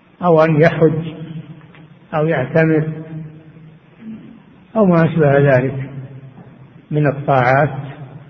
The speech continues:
فهذا نذر طاعة يلزمه الوفاء به،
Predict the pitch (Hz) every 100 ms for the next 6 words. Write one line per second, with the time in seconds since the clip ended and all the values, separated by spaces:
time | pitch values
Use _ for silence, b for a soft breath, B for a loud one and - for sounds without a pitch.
0 | - _ - _ _ _ _ _ _ _
1 | _ _ _ _ 147 139 160 185 175 151
2 | 156 147 143 151 156 127 117 110 110 127
3 | 151 139 131 160 160 143 143 131 131 127
4 | 131 147 151 165 135 135 143 117 123 123
5 | 117